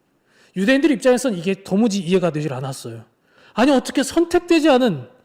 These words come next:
그 민족이 감히 하나님의 나라에 들어갈 수가 있는가? 어떻게 율법의 율자도 모르는 그 무식한 자들이 성경을 안다고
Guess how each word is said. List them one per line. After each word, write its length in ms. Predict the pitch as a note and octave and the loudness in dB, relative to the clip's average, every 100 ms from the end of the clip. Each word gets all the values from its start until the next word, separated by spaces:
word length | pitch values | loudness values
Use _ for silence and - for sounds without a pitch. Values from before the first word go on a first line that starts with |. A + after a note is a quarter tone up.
| _ | _
그 100 | - | 0
민족이 460 | G#3 G#3+ G#3+ G#3 G#3 | 2 2 2 -2 -4
감히 260 | F3 F3+ | -4 -2
하나님의 320 | G3+ A#3+ A3+ G3 | -2 -4 -4 -4
나라에 220 | F3 E3+ | -4 -4
들어갈 320 | - F3+ F3 | -4 -6 -6
수가 200 | E3+ D#3 | -8 -12
있는가? 520 | C3+ F#3+ F3+ F3+ D#3+ - _ _ _ _ _ _ | -8 -8 -8 -10 -14 -20 _ _ _ _ _ _
어떻게 280 | A3+ A#3+ D4 | 0 4 4
율법의 500 | A3 D4 E4+ E4 C#4 | 4 4 4 2 2
율자도 500 | G#3 D#4 - F#4 F4 | 4 2 4 4 6
모르는 540 | D4 C4+ C#4 D4 D#3 B2 _ - | 6 6 4 2 0 -8 _ -6
그 80 | |
무식한 480 | B3 A#3 - - D#4 | 0 2 2 0 0
자들이 280 | C4 G3+ G#3 | 0 0 -2
성경을 400 | - D4 C4 C4 | -4 -4 -2 0
안다고 760 | G3 B3+ C#4 C4 B3+ C#3 - | 0 2 0 2 0 0 -10